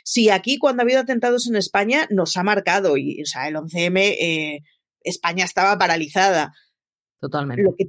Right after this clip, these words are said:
Speaker 1: lo que tuvo que ser el once S, yo creo que es indescriptible. O sea, si, si a la Marichu de entonces, yo me acuerdo que fui con transistor por la calle, escuchando la radio, y era una cosa que pasaba súper lejana, pero tenías plena conciencia de, "Vale, yo estoy viviendo un día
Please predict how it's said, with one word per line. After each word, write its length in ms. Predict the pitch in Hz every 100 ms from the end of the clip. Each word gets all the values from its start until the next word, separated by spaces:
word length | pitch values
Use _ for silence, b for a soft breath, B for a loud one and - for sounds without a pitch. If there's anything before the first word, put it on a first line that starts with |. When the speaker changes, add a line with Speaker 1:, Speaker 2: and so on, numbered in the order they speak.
| -
Speaker 1:
lo 240 | 254 226 202
que 100 | 208
tuvo 240 | 208 277
que 80 | 294
ser 160 | 285
el 140 | 294 285
once 320 | 302 302 294
S, 380 | 294 330 320 -
yo 100 | 185
creo 160 | 202 214
que 60 |
es 80 | 233
indescriptible. 800 | 254 190 - 165 151 185 170 156
O 40 | 151 B B
sea, 200 | 285 233
si, 240 | - 262
si 240 | - 262 240
a 60 |
la 100 | 220
Marichu 380 | 220 240 311 381
de 80 | 339
entonces, 440 | 277 226 185 190
yo 80 | 196
me 60 | 269
acuerdo 240 | 254 247
que 80 | 220
fui 160 | 196 180
con 160 | 175
transistor 720 | 170 196 190 208 - 269 294
por 200 | 285 285
la 200 | 269 214
calle, 480 | 190 185 160 156 127
escuchando 640 | 202 - 202 185 220 240 254
la 140 | 190
radio, 520 | 170 170 208 320 466 _ _ _ _ _ _
y 160 | 240 196
era 120 | 294
una 120 | 427
cosa 200 | 226 226
que 100 | 208
pasaba 300 | - - 202
súper 520 | 180 - 359 285 202 185
lejana, 500 | 185 220 214 170 151 B B
pero 200 | - 214
tenías 340 | 208 196 226 285
plena 260 | 339 330
conciencia 480 | 285 247 254 247 247
de, 140 | 196 160
"Vale, 280 | 165 151
yo 80 | 175 -
estoy 260 | - 254
viviendo 340 | 277 262 226 202
un 80 | 190
día 180 | 277